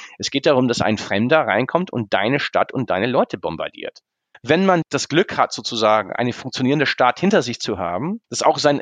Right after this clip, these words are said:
über, und Eliten und ein Staat, die aus eigenem Interesse, aber auch Patriotismus und Identität, wo das alles zusammengeballt wird, von der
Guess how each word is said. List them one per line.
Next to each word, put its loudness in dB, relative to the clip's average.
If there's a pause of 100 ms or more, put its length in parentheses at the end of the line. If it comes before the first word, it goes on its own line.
über, 0
und 2
Eliten -2
und 0
ein 2
Staat, 0
die -4
aus -2
eigenem 4
Interesse, -2
aber 2
auch 2 (100)
Patriotismus -2
und 0
Identität, -2
wo 0
das 2
alles 0
zusammengeballt 0
wird, -6
von -2
der 2